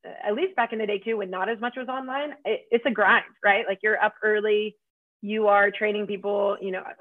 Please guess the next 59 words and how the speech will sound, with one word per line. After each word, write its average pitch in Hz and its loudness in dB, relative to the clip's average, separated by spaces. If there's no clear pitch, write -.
five 226 6
A 214 -2
M, 196 -6
six 233 -6
A 196 -2
M, 190 -6
all 190 -4
the 185 -2
way 185 -2
till 185 -6
six, - -6
seven, 185 -2
eight 277 0
P 226 0
M, 202 0
you 202 -2
know, 196 -2
you're 190 -2
working 190 -4
weekends, 208 4
and 196 2
it 240 8
was 240 6
all 262 8
great. 208 0
But 214 2
after 220 2
a 208 0
few 277 -8
years 233 -4
of 190 -6
that, 190 -2
um, - -6
and 214 0
you 220 2
don't 226 2
really 226 4
have 208 4
benefits, 208 2
right? 202 2
Working 202 -2
at 190 -4
gyms, 190 -4
just 180 -20
getting 180 -8
paid 185 -4
by 185 -2
the 165 -4
hour, 202 6
you 190 -4
don't 185 -10
have 180 -8
benefits. 185 -10
So 208 2
I 196 4
was 196 -4
like, 185 -2
"Hmm, 233 -4
how 262 4